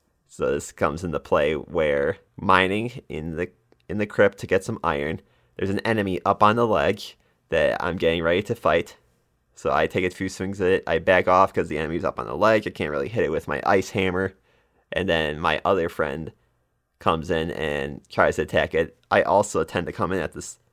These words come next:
about the same time that he's trying to attack the enemy.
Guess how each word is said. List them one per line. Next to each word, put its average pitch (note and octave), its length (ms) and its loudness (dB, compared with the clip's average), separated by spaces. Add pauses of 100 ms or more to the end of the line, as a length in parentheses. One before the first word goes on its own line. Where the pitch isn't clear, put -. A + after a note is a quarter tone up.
(140)
about F#2+ 240 2
the F2+ 80 -8
same F2+ 240 -2
time F2 220 -2
that F2+ 140 0
he's F2+ 200 -8
trying G2+ 300 -2
to A#2 160 -2
attack A#2+ 340 0
the G2 160 -4
enemy. B2 380 -2